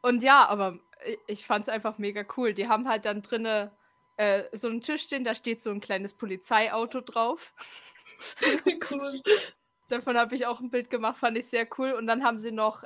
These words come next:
Speaker 1: äh, an der einen Wand so ein paar Bilder hängen und eben mit Unterschrift von den Schauspielern und so. Ich fand's einfach richtig schön.
Speaker 2: Verständlich, ja. Oh mein Gott, da will ich auch mal hin. Das klingt sau cool.
Speaker 1: Es ist, also ich fand's wirklich sau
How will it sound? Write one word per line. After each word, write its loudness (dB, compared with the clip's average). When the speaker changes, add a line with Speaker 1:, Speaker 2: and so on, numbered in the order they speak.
Speaker 1:
äh, 4
an -2
der 0
einen -2
Wand 4
so -4
ein -6
paar 0
Bilder 4
hängen -2
und -8
eben -2
mit 0
Unterschrift -2
von 2
den -4
Schauspielern -2
und -8
so. 0
Ich -8
fand's 2
einfach -4
richtig -4
schön. -6
Speaker 2:
Verständlich, 6
ja. 0
Oh 2
mein 10
Gott, 6
da 12
will 12
ich 6
auch 6
mal 6
hin. 4
Das -6
klingt 6
sau 4
cool. 6
Speaker 1:
Es -6
ist, -2
also 0
ich -4
fand's 4
wirklich 0
sau 0